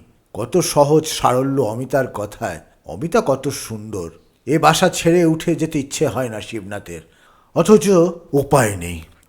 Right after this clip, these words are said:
প্রায় এক মাস হতে চলল বাপ মারা গেছে। বাসা ছাড়ার নোটিশ আসবে এবার। উঠে যেতে হবে নতুন বাজারের দিকে। বাপের উপার্জনের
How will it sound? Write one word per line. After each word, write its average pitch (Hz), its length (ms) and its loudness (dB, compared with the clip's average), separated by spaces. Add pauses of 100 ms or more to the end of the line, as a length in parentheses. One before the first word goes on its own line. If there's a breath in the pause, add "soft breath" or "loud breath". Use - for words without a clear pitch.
(140)
প্রায় 156 180 8
এক 190 320 8
মাস 170 380 6
হতে 170 160 0
চলল 156 360 4
বাপ 131 340 4
মারা 117 240 -2
গেছে। 101 500 -10 (420)
বাসা 117 260 0
ছাড়ার 196 280 2
নোটিশ 156 560 -4
আসবে 110 460 -2
এবার। 85 220 -10 (500)
উঠে 143 180 2
যেতে 277 220 0
হবে 92 340 -2 (300)
নতুন 135 300 -2
বাজারের 131 500 0
দিকে। 80 320 -14 (880)
বাপের 185 340 10
উপার্জনের 202 580 8